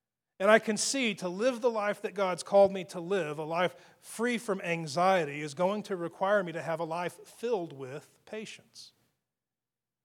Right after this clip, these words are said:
So we deal with things that are annoying. We deal with opportunities for annoyance and anxiety.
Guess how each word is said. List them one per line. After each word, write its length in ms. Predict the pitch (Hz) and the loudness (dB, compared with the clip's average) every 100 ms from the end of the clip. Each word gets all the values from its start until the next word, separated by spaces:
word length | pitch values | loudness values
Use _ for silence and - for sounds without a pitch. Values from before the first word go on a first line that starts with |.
| _ _ _ _ _ _ - | _ _ _ _ _ _ 2
So 140 | 240 | 4
we 140 | 247 | 4
deal 260 | 208 285 330 | 2 2 2
with 160 | 247 - | 2 0
things 340 | 180 151 147 | -4 -6 -6
that 100 | 165 | -4
are 160 | 160 156 | -2 -4
annoying. 440 | 156 156 147 143 | -6 -8 -8 -10
We 100 | 170 | -10
deal 240 | 170 247 | -6 -2
with 160 | 254 - | -2 -2
opportunities 880 | 214 208 196 - 214 208 180 151 - | 0 0 -2 -4 -2 -2 -4 -8 -10
for 280 | - 170 165 | -6 -6 -6
annoyance 600 | 156 190 202 170 143 - | -2 0 2 0 -6 -10
and 160 | 165 | -8
anxiety. 720 | 160 151 139 175 190 180 151 | -8 -8 -4 0 4 4 2